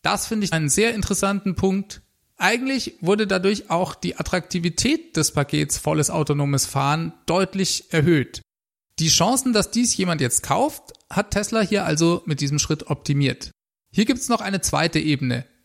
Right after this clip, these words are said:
denn Autopilot hat ja jetzt zwar weniger Eigenschaften,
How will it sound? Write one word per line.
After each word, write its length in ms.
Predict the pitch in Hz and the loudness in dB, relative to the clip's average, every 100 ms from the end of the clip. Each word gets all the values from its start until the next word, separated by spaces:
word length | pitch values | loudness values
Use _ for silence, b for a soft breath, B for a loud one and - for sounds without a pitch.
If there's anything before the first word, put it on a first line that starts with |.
| _ - | _ -2
denn 320 | 139 135 - - - | -2 -2 -8 -16 -4
Autopilot 800 | 160 208 202 202 196 202 196 - _ | -2 0 -2 2 4 4 0 -10 _
hat 240 | - 156 - | -4 -4 -2
ja 220 | 156 151 | -2 0
jetzt 460 | 147 170 - - - | 0 -2 -2 -4 -2
zwar 360 | 139 131 135 | -2 0 0
weniger 380 | 143 143 135 127 | -2 -2 -2 -2
Eigenschaften, 920 | 147 226 262 240 233 - 202 214 226 | -2 0 2 2 2 -2 -4 -2 -4